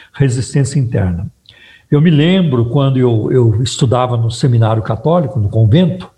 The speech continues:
me preparando para ser padre, nós éramos, eh, naquela época onde eu estava, talvez cerca de uns duzentos alunos. E chegou um padre lá que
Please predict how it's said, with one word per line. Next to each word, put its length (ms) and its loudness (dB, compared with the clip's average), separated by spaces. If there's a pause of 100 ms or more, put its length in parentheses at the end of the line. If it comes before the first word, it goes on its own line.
(200)
me 80 4
preparando 520 0
para 140 -2
ser 340 -2
padre, 480 -2 (680)
nós 220 2
éramos, 540 0
eh, 360 2
naquela 360 0
época 640 -4
onde 240 2
eu 40 4
estava, 640 -2 (600)
talvez 360 0
cerca 260 0
de 80 2
uns 160 4
duzentos 460 2
alunos. 680 -6 (240)
E 240 4
chegou 340 0
um 100 2
padre 500 0
lá 540 -2
que 100 0